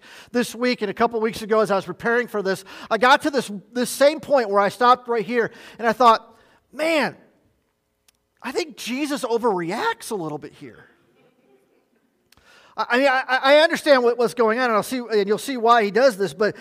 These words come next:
he comes to them and goes, "Man, you know when it's gonna rain, you know when the hot air is coming," and he looks at them and doesn't give them anything else other than this,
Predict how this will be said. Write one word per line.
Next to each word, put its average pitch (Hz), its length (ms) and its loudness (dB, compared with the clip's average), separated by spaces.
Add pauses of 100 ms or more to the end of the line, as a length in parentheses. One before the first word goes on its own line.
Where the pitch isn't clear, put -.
(220)
he 285 140 -2
comes 339 320 0
to 311 100 -4
them 254 120 -4
and 240 60 -4
goes, 233 200 4
"Man, 294 180 -2
you 240 80 -4
know 277 160 4
when 392 140 0
it's - 100 -6
gonna 294 240 0
rain, 185 300 -2
you 208 120 -8
know 269 280 4
when 359 180 0
the 330 100 2
hot 262 380 4
air 220 300 4
is 190 180 -2
coming," 208 720 -2 (320)
and 311 120 0
he 339 100 2
looks 330 420 4
at 339 180 -4
them 208 360 0 (160)
and 262 100 -4
doesn't 339 280 4
give 381 100 2
them 349 140 -2
anything 359 500 -2
else 302 400 4
other 285 220 6
than 285 160 0
this, 302 280 6